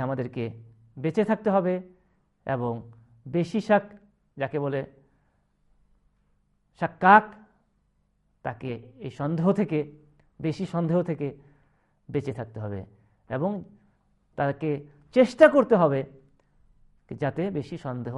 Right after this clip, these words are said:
না করা হয়। ইনশাআল্লাহ বলে যদি,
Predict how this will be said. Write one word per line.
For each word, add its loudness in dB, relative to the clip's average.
না -6
করা -6
হয়। -16
ইনশাআল্লাহ -2
বলে -4
যদি, -6